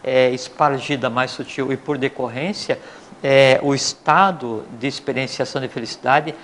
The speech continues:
ele tende a ser mais distendido. Chega a um ponto em que esse estado de felicidade, ele independe do fator externo, porque <clears throat> eu posso ficar feliz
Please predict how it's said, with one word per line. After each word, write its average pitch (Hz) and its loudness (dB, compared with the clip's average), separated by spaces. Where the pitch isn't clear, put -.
ele 139 0
tende 147 -4
a 135 -2
ser 143 -4
mais 139 -4
distendido. 131 -8
Chega 160 0
a - 2
um 135 -2
ponto 170 -4
em 147 -12
que - -2
esse 147 0
estado 160 -2
de 135 -6
felicidade, 127 -4
ele 143 0
independe 156 -2
do 147 -10
fator - -4
externo, 156 -2
porque 156 -4
<clears throat> 170 -2
eu 143 0
posso - 2
ficar 139 2
feliz 123 -4